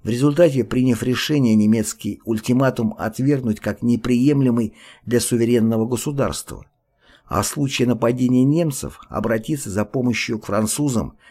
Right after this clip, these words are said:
и англичанам. Военный историк Альбертини назвал это решение бельгийского правительства наиболее благородным из тех, что были приняты европейскими странами во время политического кризиса,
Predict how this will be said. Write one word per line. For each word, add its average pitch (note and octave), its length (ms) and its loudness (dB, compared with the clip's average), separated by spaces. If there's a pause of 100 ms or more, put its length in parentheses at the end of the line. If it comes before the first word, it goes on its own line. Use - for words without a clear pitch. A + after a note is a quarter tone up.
(100)
и G#2+ 80 -4
англичанам. A2+ 800 -2 (920)
Военный C3 760 2
историк A#2+ 640 0
Альбертини A#2+ 920 0 (320)
назвал A#2+ 480 0
это A#2 300 -2
решение A#2+ 520 0
бельгийского G#2+ 680 -2
правительства B2 800 -4 (360)
наиболее B2+ 640 4
благородным C3 720 2
из G#2+ 200 -2
тех, D#3 320 2 (260)
что - 220 -4
были C3 260 2
приняты A#2+ 420 0
европейскими A2 760 0
странами G#2+ 800 -2
во G2 220 0
время B2 320 0
политического A#2+ 800 -2
кризиса, B2+ 600 -4